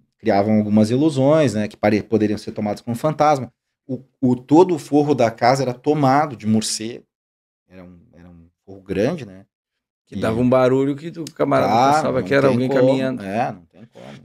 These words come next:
Speaker 2: Então era só ilusão, assim,
Speaker 1: Era só ilusão,
Speaker 2: um
Speaker 1: é.
Speaker 2: ele-, efeito de luz,
Speaker 1: É,
Speaker 2: um bicho que
Speaker 1: explicamos ali
Speaker 2: passava.
Speaker 1: o, o, depois o, o fogo fato também, que é um,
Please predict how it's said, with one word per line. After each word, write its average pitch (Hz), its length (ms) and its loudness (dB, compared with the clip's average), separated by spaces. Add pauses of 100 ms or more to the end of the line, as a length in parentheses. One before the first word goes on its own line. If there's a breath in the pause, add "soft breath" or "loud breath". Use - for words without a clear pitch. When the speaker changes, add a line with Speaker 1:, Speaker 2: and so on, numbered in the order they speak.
(160)
Speaker 2:
Então 160 220 -2
era 180 100 2
só 175 220 2
ilusão, 214 540 2
assim, - 220 -2
Speaker 1:
Era 220 120 4
só 185 140 2
ilusão, 131 400 0
Speaker 2:
um 143 40 2
Speaker 1:
é. 147 160 4
Speaker 2:
ele-, 117 260 0
efeito 113 360 -2
de 143 100 0
luz, 170 520 2
Speaker 1:
É, 127 180 0
Speaker 2:
um - 60 4
bicho 131 100 0
que 143 80 -4
Speaker 1:
explicamos 151 320 -2
ali 151 120 2
Speaker 2:
passava. 147 180 0
Speaker 1:
o, 113 400 -6
o, 104 40 -4
depois 120 520 -2
o, 120 340 -4
o 120 80 -8
fogo 117 320 -4
fato 127 520 -2
também, 107 380 -8
que 135 120 -16
é - 20 -10
um, 90 240 -20